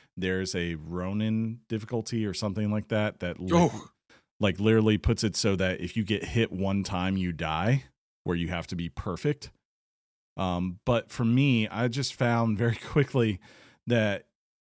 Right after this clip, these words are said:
Speaker 1: it was, regardless of what enemy type it was, nine times out of ten, what you should do is just stand there, let them swing at you,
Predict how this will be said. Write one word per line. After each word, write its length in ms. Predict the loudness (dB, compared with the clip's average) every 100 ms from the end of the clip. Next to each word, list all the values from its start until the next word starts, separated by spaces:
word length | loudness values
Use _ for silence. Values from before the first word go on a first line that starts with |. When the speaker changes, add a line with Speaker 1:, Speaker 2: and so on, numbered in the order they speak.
| _ _
Speaker 1:
it 60 | 2
was, 260 | 2 2 -4
regardless 720 | -2 0 4 6 8 6 4
of 60 | 2
what 240 | 0 0
enemy 340 | 2 2 2 0
type 320 | -2 -2 -2
it 140 | -4
was, 380 | -2 -2 -2 -2
nine 200 | -2 -2
times 280 | 0 0 0
out 80 | -2
of 60 | -2
ten, 460 | -2 -2 -2 -4 -6
what 320 | -6 -6 -6
you 60 | -6
should 200 | -6 -4
do 280 | -4 -2
is 180 | -4 -8
just 400 | -8 -8 -6 -4 -4
stand 380 | -2 0 0
there, 220 | 0 -2 -2
let 240 | -4 -4
them 160 | -4 -4
swing 400 | -4 -2 -2 -2
at 240 | -4 -4
you, 280 | -4 -4